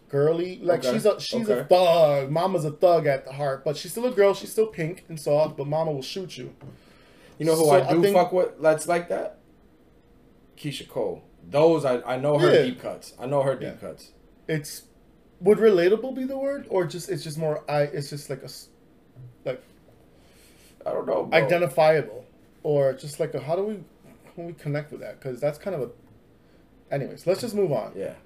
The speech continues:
Speaker 1: Roe versus Wade.
Speaker 2: Crazy.
Speaker 1: What else is going on in this country? Because
Speaker 2: Few things, 'cause America provided the
Speaker 1: the
Speaker 2: atmosphere.
Speaker 1: atmosphere.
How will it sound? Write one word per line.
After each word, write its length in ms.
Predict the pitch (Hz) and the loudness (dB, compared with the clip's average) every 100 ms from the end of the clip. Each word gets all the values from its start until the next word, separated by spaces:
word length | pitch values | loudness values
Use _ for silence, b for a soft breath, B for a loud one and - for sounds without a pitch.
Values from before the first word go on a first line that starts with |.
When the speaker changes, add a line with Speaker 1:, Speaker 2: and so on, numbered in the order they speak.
| _ - - _ _ _ _ _ - | _ -20 -20 _ _ _ _ _ -10
Speaker 1:
Roe 180 | 131 139 | -4 -2
versus 340 | 156 151 170 | -2 -8 -10
Wade. 280 | 143 110 117 - _ _ _ _ - | -6 -6 -8 -16 _ _ _ _ -18
Speaker 2:
Crazy. 180 | - 127 | -8 -2
Speaker 1:
What 120 | 131 | 0
else 160 | 127 | -2
is 80 | 135 | -4
going 260 | - 117 117 | -10 -8 -8
on 140 | 107 | -10
in 60 | 110 | -12
this 120 | 107 | -14
country? 400 | - 107 110 107 _ _ _ b b b b b | -16 -18 -18 -20 _ _ _ b b b b b
Because 320 | 120 143 123 | -10 -4 -4
Speaker 2:
Few 100 | 139 | -4
things, 320 | 143 123 104 | -8 -10 -10
'cause 140 | 120 101 | -12 -10
America 420 | 101 104 107 101 | -8 -8 -8 -10
provided 480 | 101 92 98 98 92 | -14 -8 -6 -6 -6
the 100 | 101 | -4
Speaker 1:
the 180 | 117 131 | -2 -2
Speaker 2:
atmosphere. 280 | 135 98 85 | -4 -8 -10
Speaker 1:
atmosphere. 300 | 107 110 | -12 -14